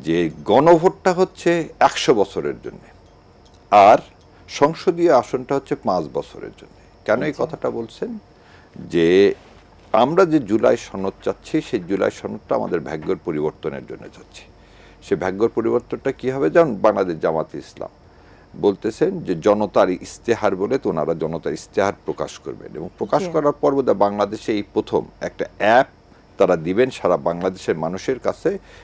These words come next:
Speaker 1: যে অ্যাপের মাধ্যমে মানুষ এই ইস্তেহার সম্পর্কে তাদের কি কি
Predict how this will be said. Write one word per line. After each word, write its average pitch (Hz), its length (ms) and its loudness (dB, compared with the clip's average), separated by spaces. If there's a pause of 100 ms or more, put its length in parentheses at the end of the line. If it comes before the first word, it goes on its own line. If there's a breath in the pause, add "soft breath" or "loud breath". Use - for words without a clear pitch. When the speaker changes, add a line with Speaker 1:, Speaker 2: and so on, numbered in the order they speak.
(160)
Speaker 1:
যে - 140 2
অ্যাপের 135 360 0
মাধ্যমে 135 320 2 (160)
মানুষ 143 240 4 (200)
এই 131 60 0 (160)
ইস্তেহার 165 480 2
সম্পর্কে 156 480 0 (160)
তাদের 135 240 6 (300)
কি 196 120 4 (140)
কি 190 100 2